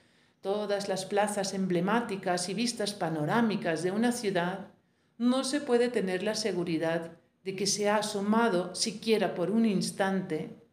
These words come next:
la vida presente y pasada de la urbe y de sus habitantes. Para que pueda ocurrir,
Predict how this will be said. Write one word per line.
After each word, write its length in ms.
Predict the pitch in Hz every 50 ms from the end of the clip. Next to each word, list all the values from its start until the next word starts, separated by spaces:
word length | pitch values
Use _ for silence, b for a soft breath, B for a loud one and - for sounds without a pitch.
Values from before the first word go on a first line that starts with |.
| _ _ _ _ _ -
la 120 | 185 180
vida 260 | 190 214 202 208 202
presente 800 | - 185 180 175 - - 226 214 202 196 - 175 165 170 - - -
y 100 | 233 226
pasada 500 | - 233 214 - - 214 196 170 165 160
de 140 | 156 156 151
la 100 | 151 151
urbe 540 | 151 160 160 160 156 151 147 147 151 - -
y 120 | - 190 160
de 120 | 170 165
sus 220 | 165 165 160 -
habitantes. 840 | 151 151 156 151 151 147 147 143 143 147 147 - 151 147 - - - _ _ _ _ _ _ _ _ _ _ _ _ _ _ _ _ _ _ _ _ _ _ _ _ _ _ _ _ _ _ _
Para 260 | - 214 214 208 196 196
que 120 | 190 175
pueda 380 | 180 - 202 220 233 262 285 285
ocurrir, 760 | 285 - 240 220 202 214 196 185 185 202 208 208 196 -